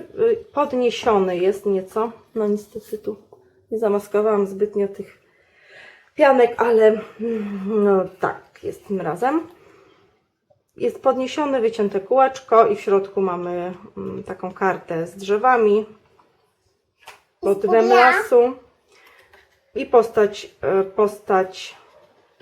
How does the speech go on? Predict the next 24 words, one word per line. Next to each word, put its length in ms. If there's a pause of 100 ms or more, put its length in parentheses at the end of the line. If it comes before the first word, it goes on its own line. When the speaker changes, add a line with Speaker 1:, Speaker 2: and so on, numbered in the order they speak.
(200)
Speaker 1:
z 160
kijkami. 600 (1300)
Napis 380
z 40
okazji 400
imień, 640
występowany 800
embossing 540
i 120
wyembosowany 840
embossingiem 500
na 140
gorąco. 420
Napis 320
wszystkiego 440
najlepszego 480
i 60
z 40
okazji 300
imień 200
to 100
jest 120
zestaw 340
od 260